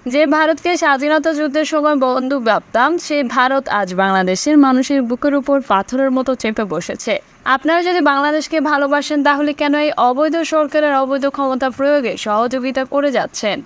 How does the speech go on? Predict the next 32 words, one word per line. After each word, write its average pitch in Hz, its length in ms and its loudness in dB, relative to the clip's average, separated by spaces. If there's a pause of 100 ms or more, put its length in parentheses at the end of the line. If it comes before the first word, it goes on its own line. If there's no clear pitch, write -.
(220)
কেন 330 280 4
অগণতান্ত্রিক 339 880 2
আগ্রাসন 294 520 0
চালাতে 294 420 0
সাহায্য 294 400 0
করছেন? 185 680 -4
ভারতের 190 440 -2
পণ্য 220 280 0
বর্জন 247 440 0
আন্দোলন 302 440 2
চলছেই 302 480 -2
চলবে। 214 480 -2 (220)
ভারতের 311 420 2
জনগণের 320 600 2
বিরুদ্ধে 339 320 0
আমরা 320 300 2
নই, 185 300 0
আমরা 208 340 0
ভারতের 220 460 0
আগ্রাসনের 285 720 0
বিরুদ্ধে, 185 420 -4
কারণ 226 300 -2
আপনারা 311 500 0
এই 262 200 0
দেশের 277 340 -2
গণতন্ত্রকে 254 760 -2
গলা 220 340 0
টিপে 254 280 -2
হত্যার 175 440 -4
জন্য 220 300 0
সাহায্য 254 460 -2
করেছেন। 175 520 -4